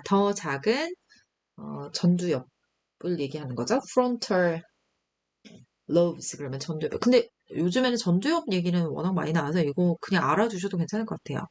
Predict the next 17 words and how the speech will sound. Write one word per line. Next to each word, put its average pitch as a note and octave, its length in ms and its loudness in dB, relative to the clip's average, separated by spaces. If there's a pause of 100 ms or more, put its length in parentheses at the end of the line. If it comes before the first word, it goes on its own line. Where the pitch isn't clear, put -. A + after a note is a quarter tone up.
(580)
전두엽과 F3+ 1400 0
그리고, D4+ 680 0 (580)
어, D3 280 -8
hippocampal F#3 1500 0
volumes D3+ 680 0
그랬어요. - 360 -4 (440)
hippocampal A3 760 2
그러면은 F3 640 -6 (560)
뭐라고 D3+ 320 -6
해야 C3 100 -6
될까요? - 420 -2
해마에. G3 540 0 (760)
해마의 A3 760 -2 (800)
볼륨은 A#3+ 520 0
부피를 A#3 680 0
얘기하는 C#3+ 320 -8
거죠. - 220 -12